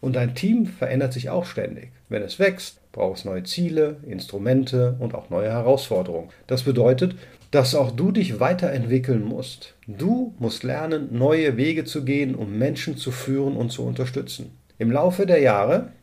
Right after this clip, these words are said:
Da können sich die Bedürfnisse deines Unternehmens ändern. Die Werte, die du einst hochgehalten hast, müssen sich vielleicht weiterentwickeln,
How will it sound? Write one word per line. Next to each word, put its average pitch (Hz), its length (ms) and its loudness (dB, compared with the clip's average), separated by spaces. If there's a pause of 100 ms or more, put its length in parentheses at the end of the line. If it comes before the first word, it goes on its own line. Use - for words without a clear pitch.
(100)
Da 113 120 0
können 214 300 2
sich 185 120 2
die 165 100 -4
Bedürfnisse 139 640 0
deines 120 320 4
Unternehmens 123 600 -2
ändern. 92 360 -8 (180)
Die 104 300 -8
Werte, 214 320 0
die 113 120 0
du 113 120 -4
einst 156 300 -4
hochgehalten 107 600 -2
hast, 127 280 -4 (120)
müssen 139 320 2
sich 127 180 2
vielleicht 110 320 -2
weiterentwickeln, 131 880 -4